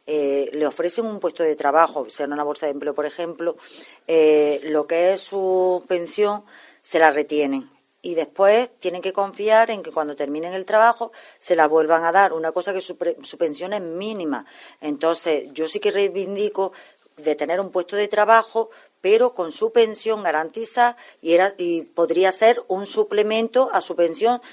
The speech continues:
sin que ellos estuvieran siempre con el miedo de que, "Ay, ¿y si acepto este trabajo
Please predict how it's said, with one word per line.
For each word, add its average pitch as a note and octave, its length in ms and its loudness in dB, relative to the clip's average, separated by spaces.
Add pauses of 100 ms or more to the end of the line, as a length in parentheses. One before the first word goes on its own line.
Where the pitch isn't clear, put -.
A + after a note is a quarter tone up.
sin F3 200 -6
que E3+ 140 4
ellos F3 180 4
estuvieran G3 300 -2
siempre G3 300 -4
con G3+ 120 -4
el G3 140 -4
miedo G#3+ 320 0
de G#3+ 140 0
que, F#3 160 -4 (260)
"Ay, A#3 300 0
¿y G3 100 -10
si G#3+ 160 -2
acepto A#3 320 -2
este A#3 180 0
trabajo A3+ 560 4